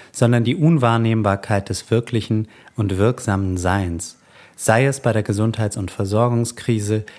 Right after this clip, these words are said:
die das notorisch unsichtbare Virus hervorruft, oder bei geopolitischen Krisen, die erst Gehör finden,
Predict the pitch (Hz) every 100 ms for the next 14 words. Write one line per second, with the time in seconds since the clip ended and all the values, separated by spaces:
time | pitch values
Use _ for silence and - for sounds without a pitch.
0 | - 113 107 - 104 - 120 104 - 160
1 | 139 113 - 98 92 92 92 135 143 123
2 | - - _ - 113 - 113 107 107 104
3 | - - - - - _ 131 127 110 107
4 | 113 110 107 113 101 113 104 110 - -
5 | 110 101 98 98 120 110 - - 95 110
6 | 120 - 104 95 101 107